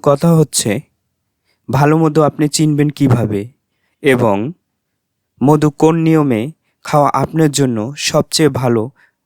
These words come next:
তা জানবেন কিভাবে? এই ভিডিওটি দেখলে জানতে পারবেন মধু চেনার সঠিক নিয়ম এবং সঠিক নিয়মে মধু খাওয়ার গোপন কিছু পদ্ধতি।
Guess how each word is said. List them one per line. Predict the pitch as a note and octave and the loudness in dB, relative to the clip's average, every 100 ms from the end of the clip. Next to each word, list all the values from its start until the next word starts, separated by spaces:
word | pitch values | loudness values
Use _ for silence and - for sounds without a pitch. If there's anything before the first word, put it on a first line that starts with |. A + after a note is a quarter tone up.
| _ - | _ -2
তা | C#3 | -2
জানবেন | C3 D3+ D3+ D3 C#3+ | 0 0 2 0 -2
কিভাবে? | - A2 G#2 G2+ G#2 _ _ _ _ _ _ - | -2 0 0 -2 -8 _ _ _ _ _ _ -4
এই | C3+ C3+ | 0 0
ভিডিওটি | C3 C#3 D3+ D#3 - G#2+ C#3 - _ _ _ _ _ - | 0 0 2 2 0 -4 -4 -10 _ _ _ _ _ -2
দেখলে | C#3+ C#3+ D#3+ C#3+ | -2 2 2 2
জানতে | C#3 D#3+ F#3 | 0 0 0
পারবেন | F3+ C3+ A2+ G#2+ A2 E3 _ _ _ _ _ - | 0 0 0 -2 -4 -8 _ _ _ _ _ -2
মধু | C3 D3 E3 | 0 2 0
চেনার | - D#3 D3+ | 0 0 0
সঠিক | - D3 C3+ E3+ D3 | 0 -2 -2 -4 -2
নিয়ম | B2+ A2 G#2 _ _ _ _ _ C#3+ | 0 0 -4 _ _ _ _ _ 0
এবং | D3 B2+ G#2+ A2+ - _ _ _ _ | 0 2 -2 -4 -10 _ _ _ _
সঠিক | - D#3+ D#3+ F#3 | -4 -2 0 -2
নিয়মে | E3 D#3+ D3+ | 0 0 2
মধু | C#3+ C#3+ D3 | 0 0 -2
খাওয়ার | - D3+ C#3 C3 | -2 0 2 0
গোপন | C3+ C#3 E3 E3 | -2 -2 -2 -4
কিছু | D#3 - | -4 -6
পদ্ধতি। | C#3+ B2+ B2 A#2+ A2 | -2 -2 0 -6 -6